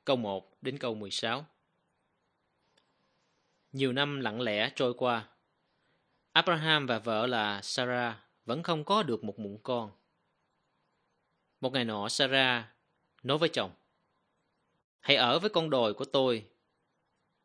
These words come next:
Có thể may ra nhờ đó mà mình có được hậu tự chăng?"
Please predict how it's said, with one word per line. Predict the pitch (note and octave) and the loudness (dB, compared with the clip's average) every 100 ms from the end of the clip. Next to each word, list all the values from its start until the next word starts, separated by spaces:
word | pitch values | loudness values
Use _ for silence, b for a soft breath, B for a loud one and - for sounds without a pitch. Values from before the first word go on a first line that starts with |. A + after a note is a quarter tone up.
| _ | _
Có | - | -4
thể | E3+ C3 A#2+ | 0 4 4
may | D#3 C3+ | 4 2
ra | C3+ | 2
nhờ | B2+ A2+ | 2 0
đó | G2+ A2+ D3 | 0 2 2
mà | F3+ B2+ | 2 -2
mình | A2+ G2+ G2 | -4 -4 -4
có | C3 | -2
được | D#3 A2+ - _ _ _ | -2 -4 -8 _ _ _
hậu | - G#2+ A2 | -6 -4 -2
tự | G2 G2+ | -4 -4
chăng?" | C3 C3+ | -4 -4